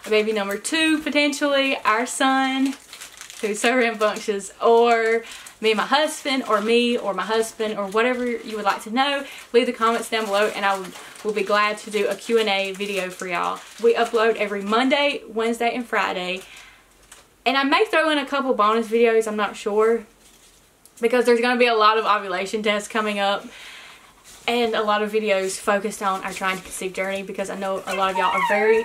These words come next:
interested in that, but also we do do some, <laughs> oh, I love you. But we also do family vlogs and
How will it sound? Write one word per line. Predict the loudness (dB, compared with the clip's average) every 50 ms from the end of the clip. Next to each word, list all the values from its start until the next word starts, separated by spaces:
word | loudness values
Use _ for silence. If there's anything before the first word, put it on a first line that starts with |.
| 0 0 0
interested | 0 2 2 2 2 2 2 0 -2 -2 -2
in | -2 -2 -2
that, | -2 -2 -2 -2 -4 -4
but | -2 2
also | 2 2 2 2 2 0 0 0 0
we | -2 -4
do | -4 -4 -4 -4 -6 -6 -10 -16 -20 -20 -20 -20 -20 -20 -20 -20 -20 _ _ -2
do | 2 2 2 2
some, | 2 2 2 2 2 0
<laughs> | 2
oh, | 2 2 4 4 4 4 4 2 0 -2 -4 -6 -6 -4 -4 -4
I | -2
love | -2 0 0 -2 -2 -4 -6
you. | -4 -4 -4 -4 -6 -10 -8 -4 -2 0 0 2 0 0 -2 -4 -8 -12 -16 -20 -20 -20 -20 -20 -14 -10 -8 -8 -6 -6 -6 -4 -4 -4 -4 -6 -10 -12 -10 -10 -8 -10 -10 -12 -18 _ _ -20 -20 -20 -20 -20 -14 -8
But | -4 -2 2
we | 4 4
also | 4 4 2 0 0 0 0
do | 0 2 2 2
family | 4 2 2 2 2 2 4
vlogs | 4 4 4 4 2 2 2 0 -2 -4 -6 -6 -4 -2 0
and | 0 0 0 0 -2 -2 -4